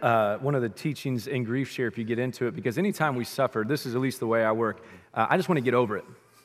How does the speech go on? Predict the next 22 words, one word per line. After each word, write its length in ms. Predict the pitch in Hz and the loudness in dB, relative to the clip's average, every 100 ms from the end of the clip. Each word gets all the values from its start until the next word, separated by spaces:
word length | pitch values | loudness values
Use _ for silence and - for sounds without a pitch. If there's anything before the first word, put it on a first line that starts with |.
| - | -4
Like 140 | 123 | 2
this 180 | 165 - | 2 4
year, 120 | 160 | 6
I 20 | |
lost 260 | 139 139 - | 6 6 4
my 80 | 123 | 0
grandpa, 520 | 127 135 - 147 147 | 2 0 2 0 0
and 580 | 143 - _ _ - 131 | -4 -14 _ _ -2 0
I'm 80 | 123 | 2
like, 180 | 117 | 2
"Okay, 260 | 135 147 135 | 0 0 2
God, 360 | 139 139 143 135 - | 4 4 2 -2 -6
heal 160 | 160 165 | 0 2
me 100 | 160 | 2
from 220 | - 147 | -2 0
that. 260 | 143 139 - | 0 0 -2
Let's 180 | 135 131 | -2 2
get 140 | 139 | 4
over 220 | 123 107 98 | 4 2 -2
it." 100 | - - _ _ _ _ _ | -8 -20 _ _ _ _ _
And, 300 | 131 120 113 | -6 -2 0
uh, 280 | 110 107 107 | 0 0 -2